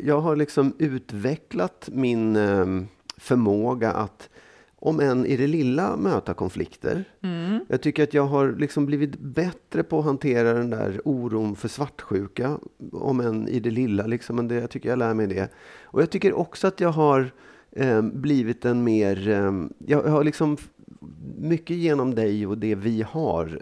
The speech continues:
Speaker 1: ehm, kunnat liksom skapa mitt eget liv och inte känna att relationen är så där hundraprocentigt absolut det viktigaste av
Speaker 2: Nej,
Speaker 1: allting.
Speaker 2: just det.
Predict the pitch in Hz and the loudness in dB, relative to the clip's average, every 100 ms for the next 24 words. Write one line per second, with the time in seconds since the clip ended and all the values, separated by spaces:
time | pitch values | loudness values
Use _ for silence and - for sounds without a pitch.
0 | 92 90 - 78 - - - - - - | -4 -2 -2 -6 -8 -14 -16 -20 -20 -20
1 | - - - - - - - - 143 135 | -20 -20 -20 -20 -20 -20 -14 -2 2 2
2 | 135 135 143 - 160 123 135 147 170 135 | 2 -2 -2 0 2 2 0 0 0 0
3 | 143 147 208 175 101 120 113 151 123 117 | -2 -2 -2 -2 -2 -2 -2 0 0 0
4 | 117 127 - 180 180 170 131 110 104 92 | -2 -2 -2 -2 -2 0 0 0 -2 -2
5 | 95 - - _ - - - 120 143 107 | -2 -4 -18 _ -20 -20 -14 -2 0 2
6 | 104 110 110 107 - - - 104 98 107 | -2 0 -2 -2 -6 -8 -6 -6 -4 -6
7 | - 101 143 208 214 226 240 - - 156 | -4 -4 2 2 4 2 0 -4 -8 -8